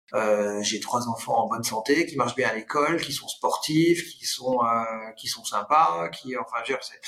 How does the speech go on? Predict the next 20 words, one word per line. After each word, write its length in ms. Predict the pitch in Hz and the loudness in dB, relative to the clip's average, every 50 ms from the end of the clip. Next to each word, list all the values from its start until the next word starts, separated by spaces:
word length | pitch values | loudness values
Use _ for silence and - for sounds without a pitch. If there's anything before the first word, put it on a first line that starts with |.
| - - - - - - _ | -6 -6 -6 -8 -12 -14 _
donc 100 | - 131 | 0 0
j'ai, 280 | 117 120 147 - - 139 | 4 4 4 4 4 2
j'ai, 260 | 143 131 139 147 143 | 2 4 4 4 4
euh, 60 | 135 135 135 131 131 131 127 - - - _ _ _ _ _ _ _ _ _ _ _ _ - | 2 0 -4 -4 -8 -8 -10 -14 -20 -20 _ _ _ _ _ _ _ _ _ _ _ _ -8
j'ai 160 | - 123 127 | -6 -2 0
vraiment, 400 | 135 151 165 180 196 196 190 175 | 0 0 0 -2 -2 0 2 2
euh, 160 | 165 156 143 | 2 2 0
j'ai, 320 | 135 131 139 127 117 139 139 | 0 -2 -2 -2 0 0 0
j'ai, 200 | - 127 131 120 | 2 2 0 2
j'ai 100 | 113 123 | 2 0
une 100 | 131 131 | 0 4
belle 200 | 147 160 170 175 | 4 4 4 4
vie, 240 | 170 208 226 233 226 | 2 0 0 2 2
quoi. 260 | - 147 135 131 123 | 2 2 2 2 2
J'habite 320 | 113 127 123 135 139 139 | 2 0 0 0 0 2
à 60 | 147 | 2
La 100 | 139 135 | 4 4
Rochelle, 600 | 127 131 135 - - 165 170 180 180 190 196 196 175 | 4 2 2 0 4 4 6 6 6 6 4 2 2
euh, 560 | 165 151 143 139 135 131 127 127 123 123 123 123 - - - - - - _ _ _ | 0 2 2 2 2 2 0 0 -2 -4 -6 -10 -14 -16 -16 -16 -18 -20 _ _ _
euh, 20 | - | -18